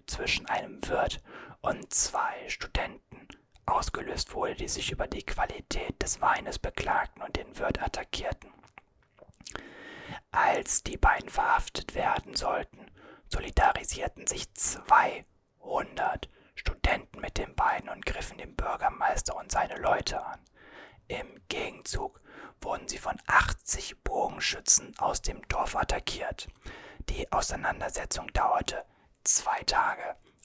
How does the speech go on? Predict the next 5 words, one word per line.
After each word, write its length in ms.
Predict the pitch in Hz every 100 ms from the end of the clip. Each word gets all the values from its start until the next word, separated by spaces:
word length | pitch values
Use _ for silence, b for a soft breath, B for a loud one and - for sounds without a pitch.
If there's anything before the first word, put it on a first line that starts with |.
| -
und 200 | - -
forderte 520 | - - - - - -
ungefähr 760 | - - - - - - - - _
neunzig 760 | - - - - - - - - _
Opfer. 600 | - - - - - -